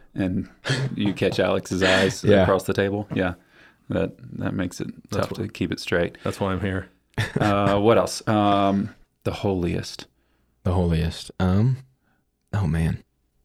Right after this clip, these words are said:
Speaker 2: I wanna say Chase.
Speaker 1: No, that's good.
Speaker 2: I might,
Speaker 1: Chase,
Speaker 2: I might
Speaker 1: Chase
Speaker 2: throw
Speaker 1: is pretty
Speaker 2: Chase in
Speaker 1: holy.
Speaker 2: there.
Speaker 1: Yeah.
Speaker 2: But if I'm being honest, if I could, if I could pick a,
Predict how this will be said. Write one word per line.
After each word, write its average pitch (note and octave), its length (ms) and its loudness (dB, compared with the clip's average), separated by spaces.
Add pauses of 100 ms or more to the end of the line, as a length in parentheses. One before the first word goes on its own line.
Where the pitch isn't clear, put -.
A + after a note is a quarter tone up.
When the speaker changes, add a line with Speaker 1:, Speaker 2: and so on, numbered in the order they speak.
(240)
Speaker 2:
I G2 40 2
wanna G#2+ 160 4
say E2+ 140 0
Chase. - 500 0 (160)
Speaker 1:
No, C3+ 480 -2
that's C3 160 -8
good. C3+ 260 -10 (840)
Speaker 2:
I F2+ 40 2
might, F#2+ 180 4
Speaker 1:
Chase, - 180 -10
Speaker 2:
I F#2+ 100 2
might F#2+ 140 4
Speaker 1:
Chase B2 60 0
Speaker 2:
throw F#2+ 100 2
Speaker 1:
is - 60 -4
pretty G#2+ 160 2
Speaker 2:
Chase G#2 80 0
in G2+ 100 2
Speaker 1:
holy. F#2+ 140 2
Speaker 2:
there. G#2 120 -4 (220)
Speaker 1:
Yeah. G#2 80 0
Speaker 2:
But G#2 80 6
if G2 120 4
I'm A2 100 6
being G#2 180 6
honest, G#2 480 2 (500)
if F#2+ 160 0
I G2 120 6
could, F#2+ 260 2 (260)
if G2+ 120 2
I G2 100 6
could F#2+ 240 0
pick - 280 -2
a, F2 320 0